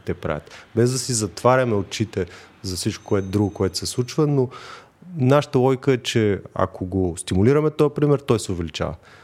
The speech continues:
Например, работим с тях да, а, заснемат и пускат есетровите риби, които влизат в Черно море, да си хвърлят хайвера и една такава есетрова риба, когато те я ловят, само хайвера в нея обикновено струва към пет хиляди лева.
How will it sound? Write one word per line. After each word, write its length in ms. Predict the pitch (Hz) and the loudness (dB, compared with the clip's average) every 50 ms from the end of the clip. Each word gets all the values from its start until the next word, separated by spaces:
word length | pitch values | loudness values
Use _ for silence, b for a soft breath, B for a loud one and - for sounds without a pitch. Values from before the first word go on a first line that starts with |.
| B B B B | B B B B
Например, 400 | 110 101 - - 143 143 135 120 | 0 2 4 4 4 4 4 2
работим 480 | 104 107 104 104 123 131 127 - 104 101 | 0 0 2 2 2 2 2 -2 -4 -4
с 260 | - - 92 - - | -4 -6 -10 -6 2
тях 280 | - 123 127 131 131 - - | 4 4 6 4 2 -2 -4
да, 140 | 104 110 113 113 117 117 117 117 113 113 110 98 98 | 0 2 2 4 4 4 4 4 2 2 2 0 0
а, 560 | 101 98 92 92 90 87 87 85 82 82 82 80 - - - - | 0 0 0 2 2 2 2 0 0 -2 -2 -4 -6 -10 -12 -8
заснемат 1000 | 104 95 85 95 92 - - 113 113 131 143 160 170 160 165 - - - - - - - - | -6 -4 -2 -2 -2 -2 0 2 4 4 4 4 2 0 -2 -8 -18 -16 -16 -16 -14 -6 -2
и 300 | 120 127 135 131 135 123 127 - - | 0 0 2 2 0 0 -4 -6 -4
пускат 520 | - 127 127 - - - 131 - - - - - | -2 -2 -2 -2 0 0 -2 -2 -2 -12 -8 -6
есетровите 720 | 98 - - 120 117 - - - 104 95 85 - 98 92 | -4 0 2 2 2 2 2 -2 -2 -2 -2 -2 -2 0
риби, 260 | 90 107 117 127 131 | 2 2 2 2 0
които 340 | 127 - - 107 104 - 98 | -2 0 -2 -2 -2 -2 -6
влизат 440 | 87 - - 113 117 113 113 - - | -8 -2 0 0 2 2 2 0 -2
в 60 | - | -6
Черно 320 | - - 104 95 92 92 | -2 0 0 0 0 -2
море, 300 | 90 92 92 101 117 127 | -2 0 2 2 2 2
да 100 | 123 110 | 2 0
си 120 | 98 - - | -2 -6 -6
хвърлят 360 | - - 104 101 101 92 - | -4 -2 -2 0 0 -2 -4
хайвера 360 | - - 90 82 104 123 139 | -4 -4 -2 0 2 2 2
и 40 | 135 | 4
една 200 | 117 104 113 117 | 4 4 2 2
такава 320 | - - - 120 113 113 | 0 0 2 4 4 4
есетрова 440 | 101 - - 110 104 - 95 92 95 | 4 2 0 -2 -2 0 0 2 2
риба, 160 | 110 127 131 | 4 2 2
когато 240 | - - 110 113 110 | 2 2 0 -2 0
те 80 | - 110 | 0 0
я 60 | 104 | 0
ловят, 580 | 98 92 82 85 110 135 - - - - - - | 0 0 0 0 0 0 0 -4 -16 -16 -16 -2
само 200 | - - 143 156 | 2 4 4 4
хайвера 360 | - - 123 113 117 123 117 | 4 2 2 4 4 2 2
в 100 | 107 - | 0 0
нея 140 | 113 113 123 | 2 2 2
обикновено 420 | 113 101 - - 110 107 107 104 | 2 0 -2 0 0 2 2 2
струва 240 | 90 - - 113 113 | 0 -2 -2 -2 -2
към 120 | - 98 90 | -2 -6 -6
пет 220 | - - 92 - | -2 -4 -4 -4
хиляди 260 | - - 92 82 80 | -4 -6 -6 -4 -4
лева. 120 | 76 67 | -6 -8